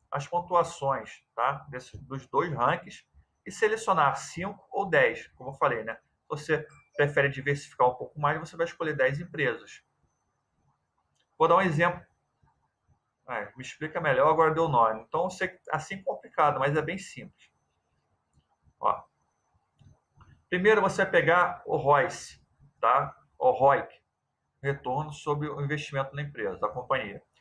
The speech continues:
Você tem a empresa X P T O com um roice de vinte por cento, a B-, a B C,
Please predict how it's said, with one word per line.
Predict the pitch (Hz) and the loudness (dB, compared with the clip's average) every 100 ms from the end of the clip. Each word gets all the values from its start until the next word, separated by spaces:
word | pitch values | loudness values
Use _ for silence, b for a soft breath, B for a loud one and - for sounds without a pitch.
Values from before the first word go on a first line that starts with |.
| b b b b _ | b b b b _
Você | - | -8
tem | 180 214 | -2 0
a | |
empresa | 214 190 180 | 2 0 0
X | - - | -2 0
P | 175 | -2
T | 175 151 | 4 6
O | 175 180 - - _ _ _ _ _ _ | 8 6 4 -4 _ _ _ _ _ _
com | 156 160 151 135 110 107 _ _ | -10 -6 -4 -6 -8 -16 _ _
um | 139 | -4
roice | 127 151 151 | 2 2 0
de | 147 | -6
vinte | 147 185 - | -6 -6 -10
por | 180 | -14
cento, | - 165 135 110 - _ _ - | -8 0 0 0 -10 _ _ -2
a | 127 | 0
B-, | 143 139 | 2 0
a | - | 2
B | 127 139 | 2 0
C, | - 156 139 | -2 -6 -6